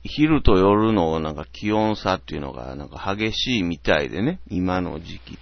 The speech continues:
ていうのは寒の戻りっていうみたいですけども、えー、まあ、やっぱりもう、ちょっと暖房もつけたりとかして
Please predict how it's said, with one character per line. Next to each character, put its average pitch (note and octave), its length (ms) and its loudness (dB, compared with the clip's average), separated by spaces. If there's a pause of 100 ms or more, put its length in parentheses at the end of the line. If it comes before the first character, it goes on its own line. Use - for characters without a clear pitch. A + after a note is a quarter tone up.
て - 60 -12
い - 20 -8
う G2 60 -6
の - 20 -6
は - 100 -10
寒 G2+ 300 0
の G2 100 2
戻 G#2+ 320 0
り F2 140 -4
っ - 20 -20
て - 160 -14
い F2 40 -8
う - 60 -8
み F2 120 -4
た F2+ 180 -2
い - 60 -6
で - 80 -16
す - 100 -16
け - 140 -16
ど B1+ 100 -18
も、 A#1 300 -20 (760)
え E2 340 -4
ー、 - 20 -6
ま G2+ 120 0
あ、 G2 40 2
や G#2+ 60 2
っ - 100 -2
ぱ G#2+ 140 12
り D2+ 240 -4
も C2+ 760 -8
う、 - 120 -18
ち F#2 100 -12
ょ - 20 -6
っ - 40 -12
と E2 100 -8
暖 A#2 320 2
房 A#2 140 0
も F2 120 -2
つ - 140 -14
け F#2+ 120 -4
た D2 160 -4
り - 120 -10
と - 120 -16
か - 200 -10
し - 120 -6
て - 60 -10